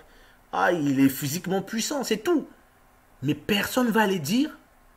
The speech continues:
quel est le secret de cette force. <laughs> Pourquoi les Philistins parlaient de la sorte ? Parce qu'ils avaient compris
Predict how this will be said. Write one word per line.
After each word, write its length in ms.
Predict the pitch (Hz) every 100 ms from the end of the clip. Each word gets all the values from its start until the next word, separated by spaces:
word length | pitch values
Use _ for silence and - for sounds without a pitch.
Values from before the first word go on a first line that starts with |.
| _ _ _
quel 300 | 247 247 240
est 220 | 240 262 - _ _ _ _ _ _ _ _
le 160 | 135 165
secret 540 | - - 208 - 277
de 100 | 226
cette 240 | 175 175 -
force. 440 | 170 - - - _ _ - - -
<laughs> 800 | 240 - - - - - _ -
Pourquoi 360 | 294 269 349
les 120 | 254
Philistins 440 | - 196 175 220 208
parlaient 460 | - 190 170 185
de 100 | 160
la 120 | 147 127
sorte ? 480 | - 143 - - - _ _ _ _ _ _ _ _ _ -
Parce 240 | 160 -
qu'ils 240 | 233 190 160
avaient 220 | 156 160
compris 460 | 247 254 - 170